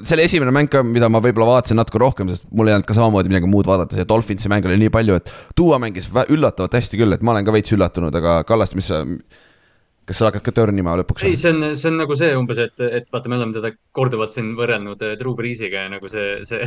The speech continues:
Speaker 2: <laughs> hakkab nagu aina rohkem sinna jooksma. Lihtsalt sa loodad nii väga, et ta nagu jääb, kurat, et ta jääb terveks nüüd.
Speaker 1: Jah.
Speaker 2: Et, äh, et noh, see, see Hilli efekt tõesti, nagu Inks mainis ka, et, et me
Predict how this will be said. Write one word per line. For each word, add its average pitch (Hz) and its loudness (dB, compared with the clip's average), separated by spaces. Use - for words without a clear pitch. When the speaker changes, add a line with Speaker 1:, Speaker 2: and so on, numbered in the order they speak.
Speaker 2:
<laughs> - -14
hakkab 139 -6
nagu 117 -8
aina 113 -8
rohkem 113 -10
sinna 107 -10
jooksma. 104 -14
Lihtsalt 127 -12
sa 120 -8
loodad 120 -4
nii 117 -10
väga, 113 -8
et - -20
ta 98 -12
nagu 98 -12
jääb, 101 -12
kurat, 131 -10
et - -18
ta 98 -10
jääb 107 -10
terveks - -10
nüüd. 95 -20
Speaker 1:
Jah. 110 0
Speaker 2:
Et, 98 -14
äh, 92 -14
et 104 -20
noh, 101 -16
see, 101 -10
see 107 -10
Hilli 123 -6
efekt 113 -12
tõesti, 101 -12
nagu 95 -14
Inks 101 -18
mainis 98 -16
ka, 98 -12
et, - -20
et 98 -14
me 92 -14